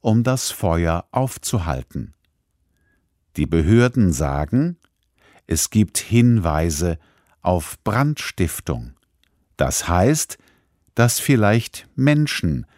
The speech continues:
an dem Brand schuld sind. Der alte Truppenübungsplatz ist viele Jahre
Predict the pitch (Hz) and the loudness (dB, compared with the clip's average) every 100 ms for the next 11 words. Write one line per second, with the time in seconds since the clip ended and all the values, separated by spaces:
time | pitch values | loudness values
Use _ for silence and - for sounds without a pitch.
0 | _ _ - 87 82 85 85 80 76 80 | _ _ -2 0 2 0 0 -2 -2 -2
1 | 67 - - - - 104 76 - - 76 | -4 -10 -16 -10 -2 0 -2 -2 -4 -4
2 | - - - _ _ _ _ _ _ _ | -8 -16 -20 _ _ _ _ _ _ _
3 | _ _ _ _ _ _ _ - 113 - | _ _ _ _ _ _ _ 0 2 4
4 | 131 165 165 156 156 _ - - 120 - | 2 2 2 0 0 _ -6 -2 -2 0
5 | 135 135 - 104 107 98 92 98 - - | -2 -2 0 2 2 2 0 -2 -8 -4
6 | 104 135 - - - _ _ _ _ _ | -2 -2 -4 -10 -12 _ _ _ _ _
7 | _ _ _ 117 110 - - - 165 165 | _ _ _ 0 0 -2 -8 -2 2 2
8 | 143 104 80 71 78 80 98 120 | 2 2 0 0 -2 -2 -2 -2